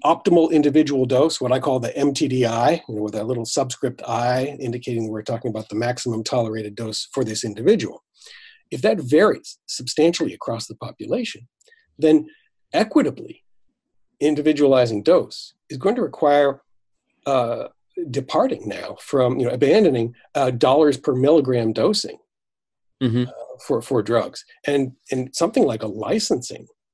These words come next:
Speaker 1: uh, procedure now seems to be, uh, necessary, you know, as if you're now licensing the drug to the patient, uh, in, in much the way that we license software on a per seat basis.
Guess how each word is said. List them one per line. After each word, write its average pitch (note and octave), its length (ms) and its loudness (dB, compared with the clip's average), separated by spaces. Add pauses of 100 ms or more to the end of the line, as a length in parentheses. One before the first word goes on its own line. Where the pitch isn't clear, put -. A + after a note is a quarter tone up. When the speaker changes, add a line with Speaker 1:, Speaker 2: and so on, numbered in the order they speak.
(200)
Speaker 1:
uh, G#2+ 320 -16
procedure - 600 -10 (120)
now G#2 200 -10
seems G#2+ 420 -8
to A2 80 -10
be, G2+ 340 -12 (640)
uh, A#2 240 -16 (200)
necessary, - 600 -4
you A#2 80 -6
know, G#2+ 80 -8
as B2+ 120 -6
if C3 100 -6
you're B2+ 180 0 (180)
now C3 300 0 (140)
licensing C#3 680 2
the G#2 100 -2
drug G2 400 -4 (200)
to A2+ 100 -8
the - 120 -10
patient, B2+ 460 -6 (380)
uh, B2 60 -2
in, C#3 360 0
in C#3+ 140 6
much C#3+ 220 2
the C#3 80 2
way C#3 160 6
that B2 100 0
we B2 80 0
license A#2+ 460 0
software A2+ 560 -4
on G2+ 100 -10
a - 120 -16
per C3 140 -4
seat B2 380 -6
basis. - 600 -16